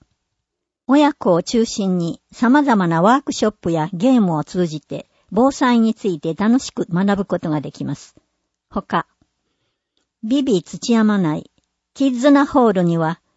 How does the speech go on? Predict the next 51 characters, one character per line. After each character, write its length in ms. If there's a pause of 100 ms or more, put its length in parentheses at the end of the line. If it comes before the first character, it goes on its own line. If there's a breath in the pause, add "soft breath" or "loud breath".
(120)
遺 60
跡 340
く 140
ん 80
と 220
弥 400
生 40
ち 120
ゃ 40
ん 80
も 120
登 260
場 180
し 160
ま 120
す。 280 (440)
問 180
い 60
合 80
わ 100
せ、 380
土 180
木 280
グ 120
ル 140
ー 20
プ、 220 (360)
電 300
話 220 (160)
零 200
七 340
九 440 (160)
四 220
三 340
五 160
の 320
二 320
三 460
六 320
五。 260 (1160)
土 280
山 300
駅 240
南 480
ガ 220
ー 20
デ 140
ン 80
プ 120
ラ 160
ザ、 240